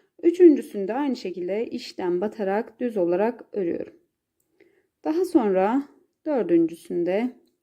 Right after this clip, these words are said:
içten batıp ters olarak örüyorum. Evet,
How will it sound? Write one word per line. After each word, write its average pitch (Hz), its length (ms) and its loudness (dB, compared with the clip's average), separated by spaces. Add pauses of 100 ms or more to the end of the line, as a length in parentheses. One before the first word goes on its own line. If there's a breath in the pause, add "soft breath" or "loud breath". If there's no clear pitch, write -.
(380)
içten 185 480 -6
batıp 208 320 -8
ters 220 320 -4
olarak 185 460 -4
örüyorum. - 340 -6 (2500)
Evet, - 400 -2